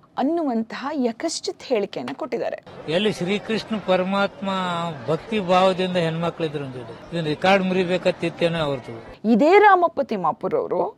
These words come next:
Speaker 1: ಬೇರೆ ಯಾವ್ದಾದ್ರು ಧರ್ಮದ ಬಗ್ಗೆ ಈ ತರಹ ಹೇಳಿಕೆ ನೀಡಿದ್ರೆ ಮರುದಿನ ರೋಡಲ್ಲಿ ಓಡಾಡೋದಕ್ಕೂ ಸಾಧ್ಯ ಇರ್ಲಿಲ್ಲ, ಅಥವಾ ಅವ್ರು ಇರ್ತಾನೆ ಇರ್ಲಿಲ್ಲ. ಆ ತರದ ಒಂದು ಪರಿಸ್ಥಿತಿ ನಿರ್ಮಾಣ ಆಗ್ತಿತ್ತು. ಆದರೆ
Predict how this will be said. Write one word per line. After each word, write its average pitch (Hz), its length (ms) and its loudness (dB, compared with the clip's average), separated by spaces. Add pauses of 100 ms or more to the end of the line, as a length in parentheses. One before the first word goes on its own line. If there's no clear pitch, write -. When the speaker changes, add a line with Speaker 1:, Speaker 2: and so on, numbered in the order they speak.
Speaker 1:
ಬೇರೆ 285 380 6
ಯಾವ್ದಾದ್ರು 320 500 4
ಧರ್ಮದ 240 440 4
ಬಗ್ಗೆ 226 540 0 (280)
ಈ 269 200 8
ತರಹ 349 340 0 (320)
ಹೇಳಿಕೆ 302 400 6
ನೀಡಿದ್ರೆ - 640 -4 (420)
ಮರುದಿನ 302 540 8 (100)
ರೋಡಲ್ಲಿ 254 540 6
ಓಡಾಡೋದಕ್ಕೂ 240 680 4
ಸಾಧ್ಯ 196 380 2
ಇರ್ಲಿಲ್ಲ, 139 400 -4 (240)
ಅಥವಾ 240 240 4
ಅವ್ರು 320 140 0
ಇರ್ತಾನೆ 233 440 0
ಇರ್ಲಿಲ್ಲ. 175 340 -2 (200)
ಆ 208 160 6
ತರದ 311 320 -4
ಒಂದು 320 200 -2
ಪರಿಸ್ಥಿತಿ 226 440 -4
ನಿರ್ಮಾಣ 233 420 2
ಆಗ್ತಿತ್ತು. 185 480 -10 (200)
ಆದರೆ 196 480 4